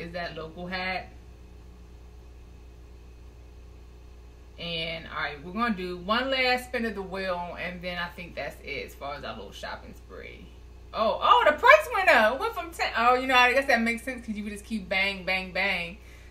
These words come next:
Um, all right, yeah, for thirty-five. All right, we better get some good pics, y'all. All right, let's go, let's go. Um, okay. Oh, this one's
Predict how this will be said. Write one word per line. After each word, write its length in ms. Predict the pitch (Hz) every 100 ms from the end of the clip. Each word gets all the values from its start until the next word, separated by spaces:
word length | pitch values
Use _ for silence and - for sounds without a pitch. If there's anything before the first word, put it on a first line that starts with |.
| - -
Um, 280 | 180 175
all 140 | - 262
right, 220 | 247 220
yeah, 220 | 233 226
for 100 | 226
thirty-five. 760 | 220 247 269 277 254 262 254 247
All 60 |
right, 200 | 214 220
we 60 | 240
better 220 | 269 233
get 140 | 226 254
some 200 | 240 214
good 400 | 262 269 247 -
pics, 320 | 294 285 240
y'all. 260 | 214 202
All 220 | - 233 233
right, 240 | 202 190
let's 180 | 247 -
go, 260 | 202 196 185
let's 200 | 254 269
go. 720 | 196 196 190 185 185 185 190 - - - - - - - - - - - - - -
Um, 920 | 180 196 190 185 180 175 170 170 170 190 - - - - - - - - - - - - -
okay. 400 | - - 226 196 -
Oh, 440 | 339 508 539 571 587 571 571 539 605 605 605
this 80 | 381
one's 120 | 226